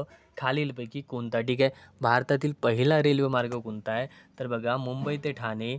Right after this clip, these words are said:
मुंबई ते दिल्ली, कल्याण ते ठाणे आणि मुंबई ते पुणे. तर कोणता आहे भारतातील पहिला रेल्वे मार्ग? बघा, अठराशे त्रेपन्नमध्ये भारतामध्ये पहिली रेल्वे धावली होती. ठीक आहे, अठराशे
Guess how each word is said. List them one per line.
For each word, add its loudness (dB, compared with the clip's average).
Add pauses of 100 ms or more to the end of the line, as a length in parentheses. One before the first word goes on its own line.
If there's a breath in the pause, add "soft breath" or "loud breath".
(360 soft breath)
मुंबई 0
ते -6
दिल्ली, -4 (140)
कल्याण 0
ते -2
ठाणे -4
आणि -2
मुंबई -2
ते -6
पुणे. -4
तर -2
कोणता -2
आहे 0
भारतातील -4 (240)
पहिला 2
रेल्वे -2
मार्ग? -4
बघा, -2 (400 loud breath)
अठराशे -4
त्रेपन्नमध्ये -6 (320 soft breath)
भारतामध्ये -2 (120)
पहिली -2
रेल्वे -2
धावली 0
होती. -6
ठीक -8
आहे, 2
अठराशे 0